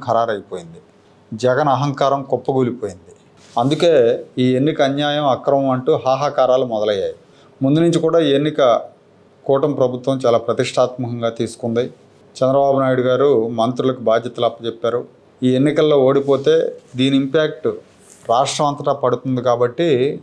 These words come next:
జగన్మోహన్ రెడ్డి కూడా అలర్ట్ అయ్యారు. జగన్మోహన్ రెడ్డి, భారత్ రెడ్డి ఈ ఎన్నికల్లో ఎలాగైనా గెలవాలని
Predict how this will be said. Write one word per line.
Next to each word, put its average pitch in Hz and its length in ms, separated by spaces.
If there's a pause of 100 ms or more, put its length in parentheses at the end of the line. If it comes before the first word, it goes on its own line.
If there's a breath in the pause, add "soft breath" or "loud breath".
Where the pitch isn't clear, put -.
(120)
జగన్మోహన్ 131 600
రెడ్డి 131 160
కూడా 131 240
అలర్ట్ 120 340
అయ్యారు. 92 240 (480)
జగన్మోహన్ 147 480
రెడ్డి, 143 200
భారత్ 131 440
రెడ్డి 135 460 (500)
ఈ 123 100
ఎన్నికల్లో 135 440
ఎలాగైనా 131 400
గెలవాలని 123 920